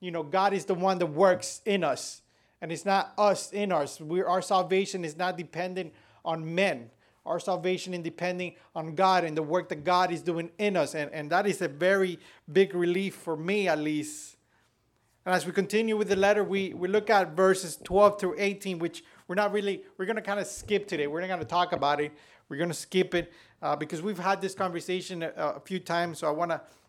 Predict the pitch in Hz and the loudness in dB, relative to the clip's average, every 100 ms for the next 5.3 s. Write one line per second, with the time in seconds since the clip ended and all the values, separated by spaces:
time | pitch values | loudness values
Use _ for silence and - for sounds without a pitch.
0 | - 180 156 190 190 175 - _ _ _ | -6 -4 -2 -2 -2 -6 -10 _ _ _
1 | 165 156 147 160 170 165 165 156 170 165 | -4 -4 -4 -6 -6 -6 -12 -6 -2 0
2 | 156 160 156 170 156 135 147 151 151 147 | 0 0 -2 -8 -8 -4 -2 -2 0 0
3 | 139 127 135 143 143 - - _ _ 143 | -2 -8 -8 -8 -10 -20 -20 _ _ -4
4 | 135 127 - 139 147 185 - 196 175 165 | -2 -4 -6 -8 -6 -8 -6 -6 0 2
5 | 143 - | 2 -2